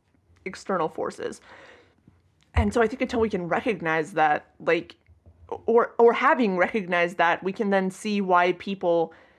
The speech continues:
can make whatever they want out of the Bible. So they're saying, like, like, one of my least favorite things is when people say, like, "It's biblical." Oh,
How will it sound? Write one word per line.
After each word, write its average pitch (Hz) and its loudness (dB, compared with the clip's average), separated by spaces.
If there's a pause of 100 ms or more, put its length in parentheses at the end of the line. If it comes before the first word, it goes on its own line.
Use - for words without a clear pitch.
(240)
can 190 -2
make 180 -2
whatever 185 0
they 170 0
want 170 -2
out 160 -2
of - -12
the - -10
Bible. - -6 (380)
So 190 -8
they're 180 -4
saying, 175 -4
like, 160 -8
like, 196 -6
one 240 2
of 262 2
my 254 4
least 196 -6
favorite 190 -2
things 160 -8
is 208 -12
when 190 -4
people 185 -8
say, 170 -4
like, 160 -6 (580)
"It's 208 0
biblical." 190 -2 (1900)
Oh, 339 -6